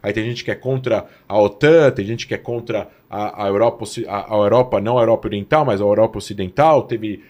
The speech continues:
os problemas que a Bélgica fez no Congo e que a França fez na Argélia e que a Inglaterra fez metade do planeta. Tudo bem, mas eles tão, tão transformando Israel nisso.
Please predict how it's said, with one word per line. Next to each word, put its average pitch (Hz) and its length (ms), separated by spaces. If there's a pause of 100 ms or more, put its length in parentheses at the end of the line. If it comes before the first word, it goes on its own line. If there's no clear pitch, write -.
(180)
os 113 120
problemas 117 360
que - 120
a 95 40
Bélgica 107 400
fez 104 200
no 98 80
Congo 139 500
e 101 60
que 98 160
a 92 40
França 127 300
fez 101 220
na 101 80
Argélia 110 680 (260)
e - 80
que 117 120
a - 20
Inglaterra 113 440
fez 110 200
metade 107 340
do 107 120
planeta. 123 440
Tudo 170 220
bem, 117 240 (300)
mas 120 180
eles 151 240
tão, 165 260
tão - 400
transformando 151 720
Israel 135 420
nisso. 156 480